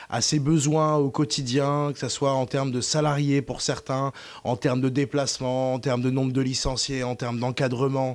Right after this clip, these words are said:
euh, nombre d'adultes, nombre d'enfants encadrés, et cetera. Et trente pour cent pour le projet de développement. Qu'est-ce qu'on peut noter à la fin de cette, enfin, aux deux tiers de cette triennale ? Nos associations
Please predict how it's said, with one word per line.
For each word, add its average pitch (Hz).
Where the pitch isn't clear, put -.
euh, 127
nombre 127
d'adultes, 131
nombre 123
d'enfants 127
encadrés, 123
et 110
cetera. 127
Et 151
trente 170
pour -
cent 185
pour 143
le 143
projet 151
de 143
développement. 123
Qu'est-ce 220
qu'on 175
peut 180
noter 175
à 156
la 139
fin 170
de 156
cette, 131
enfin, 101
aux 135
deux 180
tiers 185
de 151
cette 143
triennale ? 110
Nos 185
associations 185